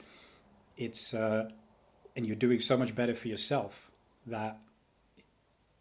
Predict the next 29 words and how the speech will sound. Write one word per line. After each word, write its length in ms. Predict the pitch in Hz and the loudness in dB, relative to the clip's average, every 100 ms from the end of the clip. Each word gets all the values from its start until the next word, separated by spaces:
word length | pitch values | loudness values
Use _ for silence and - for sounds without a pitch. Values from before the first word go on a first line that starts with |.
| _ - | _ -8
that 200 | 120 110 | -6 -4
life, 500 | 107 120 117 - - - | -2 0 0 -4 -12 0
ultimately, 460 | 123 117 120 107 107 | 0 0 -6 -6 -6
the 100 | 104 | -6
quality 340 | - 120 117 | 0 2 2
of 80 | 104 | 0
your 80 | 107 | -4
life 300 | 107 104 - | -6 -6 -6
is 100 | 104 | -6
a 60 | |
lot 180 | 104 107 | -6 -6
better 260 | 113 101 95 | -6 -6 -10
as 140 | 110 104 | -12 -6
well. 220 | 110 101 | -6 -6
And 120 | 117 | 0
then 80 | 123 | 2
you 60 | 120 | 4
get 140 | 120 | 2
to 80 | - | -2
a 40 | 113 | -4
stage 280 | 120 110 | -4 -4
where 100 | 110 | -4
you're 80 | 104 | -6
like, 160 | 104 - | -8 -10
you 60 | |
know, 100 | 104 113 | -10 -4
"I've 120 | 117 | -2
achieved 440 | 120 - 113 104 | 0 0 -2 -2
this. 360 | - 113 107 - | 0 0 0 -6